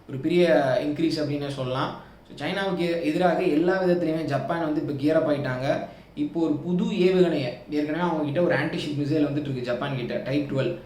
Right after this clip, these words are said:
So, அதை அப்கிரேட் பண்ணி ஒரு புது விதமான ஒரு ஏவுகணையை, சைனாவினுடைய ஏர் டிஃபென்ஸ் சிஸ்டம் இன்டர்செப்டே பண்ண முடியாத அளவுக்கு ரொம்ப அட்வான்ஸ்டா, பிரம்மோஸ் மாதிரி ஒரு ஏவுகணையை ஜப்பான் டெவலப் பண்ணி வந்துட்டு இருக்கிறாங்க அப்படின்ற அந்த செய்தியும் வந்திருக்கு. மிசைலுடைய ஸ்பெஷாலிட்டி என்ன அப்படின்னு பார்த்தீங்கன்னா, இதனுடைய ரேஞ்ச் வந்து ஆயிரம் கிலோமீட்டருக்கு மேல.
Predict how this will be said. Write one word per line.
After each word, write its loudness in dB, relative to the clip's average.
So, 0
அதை 2
அப்கிரேட் 0
பண்ணி -2
ஒரு 4
புது -2
விதமான 0
ஒரு 0
ஏவுகணையை, 2
சைனாவினுடைய 0
ஏர் 2
டிஃபென்ஸ் -4
சிஸ்டம் -6
இன்டர்செப்டே -2
பண்ண -2
முடியாத 0
அளவுக்கு 0
ரொம்ப 0
அட்வான்ஸ்டா, -2
பிரம்மோஸ் 0
மாதிரி 0
ஒரு 2
ஏவுகணையை -2
ஜப்பான் 0
டெவலப் 2
பண்ணி 0
வந்துட்டு -2
இருக்கிறாங்க 0
அப்படின்ற 0
அந்த -4
செய்தியும் 2
வந்திருக்கு. -2
மிசைலுடைய -4
ஸ்பெஷாலிட்டி -2
என்ன -4
அப்படின்னு 0
பார்த்தீங்கன்னா, -4
இதனுடைய -4
ரேஞ்ச் -2
வந்து -2
ஆயிரம் 0
கிலோமீட்டருக்கு -2
மேல. 0